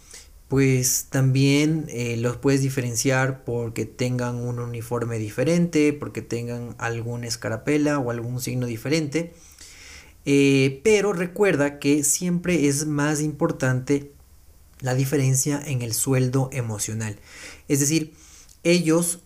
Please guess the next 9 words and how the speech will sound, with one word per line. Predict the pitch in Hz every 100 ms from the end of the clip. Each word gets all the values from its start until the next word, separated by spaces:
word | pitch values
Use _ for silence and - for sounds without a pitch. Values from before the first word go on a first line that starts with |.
| -
deben | 143 160 156 165 165 165 170 - _
tener | - 143 147 147
ciertos | - 156 170 -
privilegios | 147 151 160 185 175 139 139 143 - - - - - -
como | - 139 139 135
capacitaciones | 131 127 120 123 - 117 - 151 143 135 135
exclusivas | - 131 120 131 120
para | - 98 127
ellos, | 190 185 170 185 -